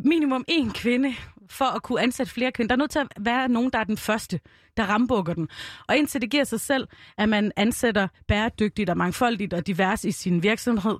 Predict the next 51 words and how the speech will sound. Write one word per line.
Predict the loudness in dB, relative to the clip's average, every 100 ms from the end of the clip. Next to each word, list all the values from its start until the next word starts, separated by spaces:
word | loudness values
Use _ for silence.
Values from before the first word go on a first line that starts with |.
| -8 -20 -20 -2
så | 0
er | 2
vi | 2
nok | 2 0
bare | -2
desværre | -2 0 2 2
nødt | 2 0
til | -2
at |
have | -2
kvoter. | -2 -2 0 -2 -6 -10 0
Men | 2
jeg | 2
kan | 0
godt | -2
forstå, | -2 -4 0 0
hvorfor | 0 0 -2
det | 0 2
er |
enormt | 2 2 2 2
provokerende. | 0 -4 -2 0 0 -2
Altså, | -2 -2
der | 0
er | 0 0
rigtig | 0 2
mange | 2
kvinder, | 0 2 2
som | 0 0
netop | 2 0
føler, | 0 0 0
at | -2 -2
det | 0
er | 0
en |
trøstepræmie. | 0 -2 -2 -4 -2 0
Der | 0
er | -2
rigtig | 0
mange | 0 2 2
mænd, | 0 -2 _ _ _ _ _ _ _ 0
som | 0
føler, | 2 2 2
at | 0 0
de | 0
går | 2 0 2
glip | 0 2
af | 0
den | 0 -2
plads. | -2 0 0 -2 -12 -16 -20 _ _ -2
Det, | -2 0
de, | 0